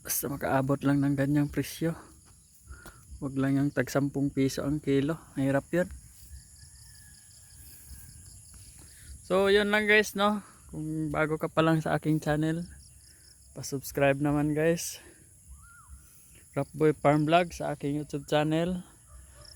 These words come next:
Sa aking Facebook account, Kabilyo Rapi. Pa-follow naman, guys. Pa-hit na rin ang notification bell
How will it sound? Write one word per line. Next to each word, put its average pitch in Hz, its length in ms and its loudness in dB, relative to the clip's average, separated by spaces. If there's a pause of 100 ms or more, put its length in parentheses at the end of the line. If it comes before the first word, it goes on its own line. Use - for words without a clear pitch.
Sa - 240 -6
aking 147 320 0
Facebook 151 320 -4
account, 156 400 4
Kabilyo 147 480 2
Rapi. 151 400 2 (720)
Pa-follow 135 880 0
naman, 143 320 -4
guys. 165 480 -6
Pa-hit 135 320 -6
na 139 80 -4
rin 143 160 -2
ang 143 160 -2
notification 143 720 -10
bell 160 160 -4